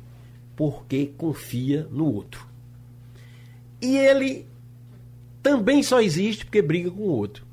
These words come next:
Então, é uma, é uma contradição nessa, nessa, nesse relacionamento dos seres humanos.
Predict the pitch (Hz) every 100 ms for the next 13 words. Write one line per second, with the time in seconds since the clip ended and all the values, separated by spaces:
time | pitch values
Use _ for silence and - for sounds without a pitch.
0 | - - 185 - 185 208 202 - - 170
1 | 185 175 - 277 269 240 233 214 - -
2 | 110 110 117 - - - - - - -
3 | - 113 127 135 - - 131 123 110 -
4 | 104 113 123 - 120 127 143 139 135 165
5 | 196 190 - 208 202 143 120 165 226 -
6 | 143 113 - 110 92 98 90 - - -